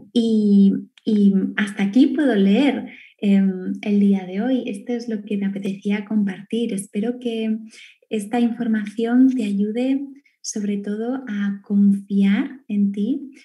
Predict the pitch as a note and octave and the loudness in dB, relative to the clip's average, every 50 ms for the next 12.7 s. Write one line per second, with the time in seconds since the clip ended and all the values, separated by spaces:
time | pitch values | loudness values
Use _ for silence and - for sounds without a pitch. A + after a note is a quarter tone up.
0 | _ _ _ _ _ - G3+ G3+ G3 G3 - A3 G#3+ G#3 G3 G3+ G3+ G#3+ G#3+ G#3 | _ _ _ _ _ -6 -4 -4 -4 -4 -4 -4 -4 -4 -4 -4 -6 -8 -8 -8
1 | G#3+ A3 A3+ A3+ A3+ A3+ A3+ G#3+ G#3 G#3+ A3 A3 - A3 G#3+ G#3 G3+ G3+ G3+ G3+ | -8 -8 -8 -6 -4 -2 0 -2 -2 -4 -8 -12 -10 -8 -6 -4 -2 -4 -4 -4
2 | - G#3 G#3 G#3+ A3 A3 G#3+ A3 - - - - - _ A3 G#3+ A3 G#3+ G#3 G3 | -4 -4 -2 -2 -2 -4 -4 -6 -10 -14 -16 -18 -8 _ 0 2 2 2 2 0
3 | - - G#3 G3+ G#3+ B3+ C4 - - - _ _ _ _ _ _ _ - G#3+ G#3 | -2 -2 -2 0 0 -2 -4 -6 -12 -20 _ _ _ _ _ _ _ 0 2 4
4 | G#3+ A3 G#3+ - A3 A3 - G#3+ G#3 G3 G3 - A3 G#3+ G#3+ G#3+ A3 A3 A3 - | 4 4 2 2 -2 -4 -2 0 0 0 -2 -2 -4 -4 -2 -2 -4 -4 -8 -12
5 | - _ G#3 G3 F#3+ G3 G3 G3 G3 G3 G3+ - - A#3+ A#3+ C4 D4 - - - | -10 _ 0 2 6 6 8 8 8 8 6 4 4 4 4 4 4 4 0 -6
6 | - - - - - _ _ _ _ - - A3+ G#3+ G3 A3 A3 G#3+ G#3+ G#3+ G#3+ | -10 -16 -20 -20 -20 _ _ _ _ -8 -4 -2 0 0 0 0 0 0 0 0
7 | G#3+ - A#3 A3+ A3 G#3+ G3 - G3+ G3 - G3 - G#3+ G#3+ G#3 G3+ G3+ G3 G3+ | -2 -2 -2 -4 -4 -4 -4 -6 -8 -8 -8 -10 -10 -10 -8 -6 -2 0 0 0
8 | G3+ G#3 G3+ - A#3 A3+ A3 A3 G#3 G3+ G3 F#3+ F#3+ F#3+ F#3+ G3 G3+ A#3 C4+ C4+ | 0 0 -4 -8 -8 -8 -6 -4 -2 -2 -2 0 0 2 2 2 2 0 -2 -6
9 | - - - _ G#3+ G3+ G3 F#3+ G3 - - _ G3 G3 G3 - - A3 A3+ A3+ | -8 -14 -14 _ -4 -4 -4 -4 -4 -10 -10 _ -8 -8 -8 -8 -6 -6 -6 -6
10 | A3 - G3 F#3+ F#3+ F#3+ F#3+ F#3+ G3+ G3+ G3+ G3+ G3+ G3 - - _ _ G3 F#3 | -6 -6 -6 -4 -4 -4 -2 0 2 2 2 0 -2 -4 -6 -8 _ _ -4 -2
11 | F#3 G3 G3 G3+ G#3 G#3+ A3+ A3+ B3 C4 D4 E4+ - - - - F#3+ F#3 F#3+ G3 | -2 0 0 2 2 2 2 2 2 2 2 0 -2 -6 -8 -10 -8 -8 -8 -10
12 | - G3+ G#3 A3+ A#3+ A#3 - C#4 C#4+ F#4+ - - - | -4 -4 -2 -2 -2 -2 -2 -2 -2 -2 -4 -6 -14